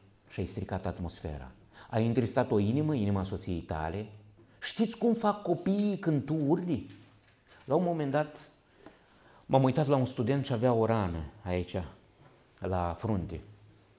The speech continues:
Și l-am întrebat, "Ce cu, cu cicatricea aia? De unde o ai?" A, din copilărie, frate. Tata a fost cadru militar, l-au dat afară că era, era un bețivan. Dar a rămas din armată cu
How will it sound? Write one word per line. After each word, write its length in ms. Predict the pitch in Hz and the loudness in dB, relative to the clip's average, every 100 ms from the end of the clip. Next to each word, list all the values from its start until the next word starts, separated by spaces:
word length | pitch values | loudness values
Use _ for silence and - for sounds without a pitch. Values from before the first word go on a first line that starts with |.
| - - - - - - | -20 -20 -20 -20 -20 -20
Și 140 | - | -8
l-am 160 | 127 143 | -4 -2
întrebat, 580 | 151 156 135 104 - - - 92 151 - | 0 0 2 0 -2 -10 -14 -12 -12 -14
"Ce 220 | - - 196 | -14 -8 -6
cu, 500 | 151 95 82 73 73 - - | -2 -2 -2 -6 -12 -18 -14
cu 160 | 92 90 | -12 -10
cicatricea 540 | - 92 - 90 - | -6 -4 -4 -4 -4
aia? 100 | 87 | -4
De 80 | 120 | -2
unde 200 | 139 92 | -2 -2
o 40 | |
ai?" 140 | 71 - - - _ _ _ _ _ - | -4 -8 -20 -20 _ _ _ _ _ -12
A, 220 | 104 107 | -6 -4
din 140 | 101 | -4
copilărie, 460 | 113 127 139 135 92 | -4 -4 -4 -4 -4
frate. 320 | - 76 - - - _ | -6 -8 -10 -18 -20 _
Tata 220 | 127 127 | -2 0
a 60 | 107 | -2
fost 200 | 120 - | -2 -2
cadru 220 | 110 107 | -2 0
militar, 480 | 95 85 95 110 123 - - - - | 0 -2 -2 -4 -6 -14 -20 -20 -4
l-au 140 | 101 | 0
dat 160 | 110 123 | 0 -2
afară 260 | 98 117 | -2 -2
că 140 | 101 107 | -2 -4
era, 240 | 95 95 - - - _ - | -4 -4 -6 -20 -20 _ -6
era 160 | 95 | -2
un 140 | 107 90 | -2 -2
bețivan. 420 | 87 - 82 73 - - _ - - - - - | -4 -6 -10 -10 -14 -20 _ -20 -20 -20 -20 -18
Dar 480 | - 101 143 143 135 - | -4 0 2 2 0 0
a 80 | |
rămas 420 | 139 156 175 110 98 | 2 2 2 0 -2
din 120 | 101 | -2
armată 340 | 104 120 110 | 0 0 -2
cu 140 | - | -6